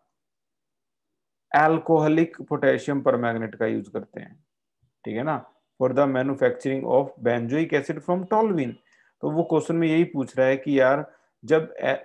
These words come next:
alkaline यूज़ कर सकते हैं, एसिडिक यूज़ कर सकते हैं, लेकिन उसके अलावा फिर alcoholic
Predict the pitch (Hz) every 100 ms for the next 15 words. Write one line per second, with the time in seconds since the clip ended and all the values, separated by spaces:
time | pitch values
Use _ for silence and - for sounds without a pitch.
0 | 120 123 120 135 147 180 165 156 139 127
1 | 120 113 - 107 113 131 139 175 202 165
2 | 147 127 113 107 - - 110 123 160 170
3 | 185 165 - 170 160 160 165 185 180 _
4 | - 127 139 170 180 196